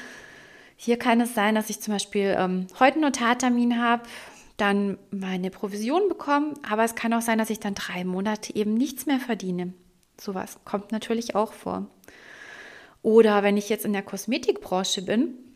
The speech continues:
da fällt mir auch gerade ein aktuelles Beispiel ein, ist es natürlich so, wenn ich jetzt selbstständig bin und ich habe jetzt eine Kundin, die hat jetzt eine Gesichtsbehandlung oder sonstiges bei mir gebucht für dreihundert Euro,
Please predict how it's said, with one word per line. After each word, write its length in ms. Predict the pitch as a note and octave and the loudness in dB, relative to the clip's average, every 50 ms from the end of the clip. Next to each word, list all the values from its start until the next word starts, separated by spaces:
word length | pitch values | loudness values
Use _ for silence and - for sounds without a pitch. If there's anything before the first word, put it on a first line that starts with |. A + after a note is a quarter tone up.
| _ _ _ _ _ _ _ _ _ _ _ _ - - - - | _ _ _ _ _ _ _ _ _ _ _ _ -20 -20 -12 -8
da 80 | G3+ | -8
fällt 280 | G3 - A3 G3+ G#3 - | -4 0 2 2 2 2
mir 160 | G#3+ G3+ - | 2 2 2
auch 120 | G3+ G#3 - | 2 0 0
gerade 280 | - A3+ A3 - G#3 | 2 0 2 2 0
ein 20 | G3+ | 0
aktuelles 600 | - - - - - G#3 - G3 F#3+ G3 F#3+ - | 0 -2 -2 -6 -6 -4 -4 -2 -2 -4 -6 -4
Beispiel 460 | G3 F#3+ F#3+ G3+ - - - G3+ F#3+ | -4 -2 -2 -2 -4 -4 -6 -6 -4
ein, 280 | - F#3 F#3+ G#3 A#3 - - - - - - - - - - | -4 -2 -2 -2 -4 -6 -10 -16 -20 -20 -20 -20 -20 -16 -10
ist 140 | - A#3+ - | -8 -4 -4
es 120 | C4+ B3+ B3+ | -2 0 0
natürlich 480 | A#3+ A#3 B3 - A#3+ A3 A#3+ A3+ A#3 | 0 0 2 2 2 2 2 0 0
so, 200 | - A3+ A3+ G#3+ | 0 0 0 0
wenn 100 | A3+ G3+ | 0 -2
ich 160 | G3+ G3+ - | -2 -2 -4
jetzt 140 | - G3 - | -8 -4 0
selbstständig 640 | - C4+ D4+ D4 - - G3 F#3 F#3 F#3 F#3 - - | 2 2 2 2 0 -4 -4 -4 -4 -4 -8 -8 -6
bin 340 | - G3+ G#3+ B3 D4+ E4+ - - - - - - _ | -2 0 0 0 0 0 -4 -12 -18 -20 -20 -16 _
und 380 | - G#3+ G#3 G#3 G#3 G3+ G3 - | -4 -2 -2 0 0 -2 -2 -4
ich 160 | - - B3+ | -4 -2 0
habe 180 | C4 C4+ C4+ C#4+ | 0 0 0 0
jetzt 180 | C#4+ C#4+ - | -2 -2 -2
eine 80 | A#3+ A#3 | -4 -4
Kundin, 540 | A#3+ - C#4 D4 D4 B3+ A#3+ B3+ C4 C4+ B3 | -2 0 0 2 4 4 4 4 4 2 2
die 140 | A#3 G#3+ | 0 -2
hat 180 | G#3 G#3+ G#3+ A#3 | -2 -2 -4 -4
jetzt 180 | G#3+ G#3+ - - | -6 -6 -4 -2
eine 140 | A3+ A3+ | -2 -2
Gesichtsbehandlung 800 | A3 G#3 G#3 B3+ C#4 C4+ - - - B3 A3 A3+ A#3 A#3 A#3 A3 | -2 -2 -4 -6 -6 -6 -8 -8 -6 -2 0 2 2 2 0 0
oder 180 | A3 G#3 G3 G3+ | -2 -4 -4 -2
sonstiges 520 | G3+ A3 C4+ C#4 B3 - A3+ G3+ G3 G3 | 0 -2 -2 -2 -4 -6 -6 -6 -6 -8
bei 120 | - G3+ | -8 -8
mir 160 | F#3+ F#3+ F#3+ F#3+ | -8 -6 -6 -6
gebucht 420 | - G3+ G3 - A3+ A#3 A#3+ - | -8 -10 -8 -8 -8 -8 -6 -4
für 120 | - A#3+ | -4 -4
dreihundert 560 | B3 - - G#3 G#3 A#3 B3 C4+ C4+ C#4 C4 - | -4 0 4 6 6 8 8 6 4 4 2 4
Euro, 500 | - G3+ G#3 G#3 A#3 A#3 B3 B3+ B3+ | 2 2 2 4 4 4 4 2 0